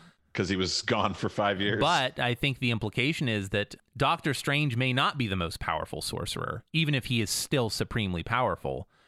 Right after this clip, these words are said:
Speaker 2: So yes, I
Speaker 1: Hmm.
Speaker 2: think that's where the team up with Wanda becomes necessary to defeat a, a much stronger version. And by the way, what is interesting about Strange Supreme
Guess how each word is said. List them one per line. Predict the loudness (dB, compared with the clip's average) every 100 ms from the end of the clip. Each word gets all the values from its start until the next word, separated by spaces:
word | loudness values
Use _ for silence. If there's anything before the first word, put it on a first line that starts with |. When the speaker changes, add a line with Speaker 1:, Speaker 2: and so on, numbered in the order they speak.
| _ _ _ -2
Speaker 2:
So | 0
yes, | 2 2 2 0
I | 0
Speaker 1:
Hmm. |
Speaker 2:
think | 0 0
that's | 0 0 0
where | -2
the | -2
team | -2 0
up | 0 -2
with | -4
Wanda | 0 2 2 -2
becomes | -4 -4 -2 -2
necessary | -4 -4 -4 -4 -4 -6 -8 _ _ _ _ _ _
to | -8 -4 -2 -2
defeat | -4 -6 -4 -4 -2
a, | -4 -4 -6 -6
a | -2 0
much | 0 -2
stronger | -2 -2 0 -2
version. | -2 -2 -2 -6 -12 -4
And | -2 0
by | 2 2
the | 2
way, | 2 2 2 0 -4 _ _ _ _ _ _ _ -2
what | 0 2
is | 0 -2
interesting | -2 0 -2 -2 -2 0
about | 2 0
Strange | -2 -2 0 0 0
Supreme | -2 -4 -2 -2 2 0 0